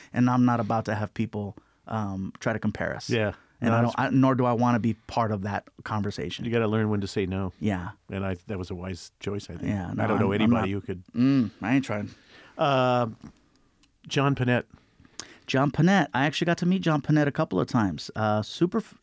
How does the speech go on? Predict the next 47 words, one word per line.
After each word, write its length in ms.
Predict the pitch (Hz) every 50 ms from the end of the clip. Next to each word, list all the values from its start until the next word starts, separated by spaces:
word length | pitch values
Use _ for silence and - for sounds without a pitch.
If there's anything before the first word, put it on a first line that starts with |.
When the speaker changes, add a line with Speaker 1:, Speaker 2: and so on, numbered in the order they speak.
| - -
Speaker 1:
very 220 | 123 - 143 190
Speaker 2:
Funniest. 240 | 233 220 135 131 143
Speaker 1:
nice. 460 | 196 240 240 - - - - - - -
Speaker 2:
Oh, 60 | - -
Speaker 1:
He's 160 | 165 143 -
Speaker 2:
yeah. 60 | 117
Speaker 1:
very 200 | 117 175 220 254
nice. 420 | 233 185 190 226 202 - - 101 90
Speaker 2:
Yeah. 60 | 87
Speaker 1:
He 60 | 123
was 120 | 127 120 104
very, 360 | 143 131 - 175 190 208 202
very 220 | 175 180 175 175
nice. 280 | 165 160 160 165 165 - - - - - - - _ -
Very 240 | 104 123 147 180 196
funny. 420 | - - 151 147 143 160 180 185 - - - - - - -
Um, 540 | - 123 127 127 127 127 123 123 120 117 113 - _ _
he 300 | - - - 170 196 202
got 260 | 202 185 170 156 - - _ _ -
really, 380 | - 123 113 117 143 147 139 139
really 240 | 123 135 131 127 123
heavy, 400 | 107 113 117 117 113 135 143 135
and 140 | 123 117 131
then 80 | 131
he 80 | 135 135
lost 460 | 127 127 131 127 127 123 - - - -
a 140 | - 113 - - -
ton 400 | - - - - 170 208 240 233
of 120 | 196 120
weight. 320 | 104 104 113 110 110 131 - _ _ - - - - - _ _ _ -
And 380 | 123 120 117 117 117 117 117
unfortunately, 440 | 113 113 107 - 123 120 110 - 113
I 40 | 107
think 140 | 127 127 120
it 40 |
was 80 | 113 107
just 200 | - - - -
too 160 | - - 120
late 280 | 104 101 107 113 - - _
Speaker 2:
Yeah. 140 | - 110 107
Speaker 1:
at 60 | 92 -
that 180 | 101 98 -
point. 260 | - 107 95 80 - -
Speaker 2:
Yeah. 100 | - 101
Speaker 1:
Damage 320 | 101 110 110 107 107 98 -
was 120 | 101 101
done. 260 | 117 113 107 98 -